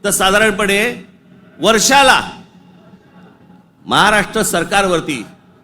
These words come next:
त्रेसष्ट हजार कोटीचं कर्ज होईल. आमच्या मुलांच्या शिक्षणाचा विचार करू नका, विषय आणू नका. आमच्याकडे रोज शेतकरी आत्महत्या करतायत. आता दिवसाला सात आत्महत्या होत आहेत दिवसाला शेतकऱ्यांच्या.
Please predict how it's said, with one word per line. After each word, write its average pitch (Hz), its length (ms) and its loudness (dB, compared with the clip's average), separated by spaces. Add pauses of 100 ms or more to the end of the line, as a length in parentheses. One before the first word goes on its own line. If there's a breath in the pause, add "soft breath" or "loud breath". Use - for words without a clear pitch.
त्रेसष्ट 180 540 -2
हजार 185 460 0
कोटीचं 175 380 -4
कर्ज 151 240 -4
होईल. 123 240 -4 (460)
आमच्या 247 260 2
मुलांच्या 277 380 0
शिक्षणाचा 277 500 -2
विचार 262 400 0
करू 233 340 0
नका, 208 560 2 (300)
विषय 196 260 0
आणू 226 300 2
नका. 233 580 2
आमच्याकडे 226 400 -2
रोज 254 240 0
शेतकरी 233 320 -2
आत्महत्या 240 420 -2
करतायत. 247 400 -2 (480)
आता 202 200 -2
दिवसाला 226 420 -2
सात 262 280 0
आत्महत्या 240 520 -4
होत 247 120 0
आहेत 247 120 -2
दिवसाला 202 580 2
शेतकऱ्यांच्या. 196 600 -2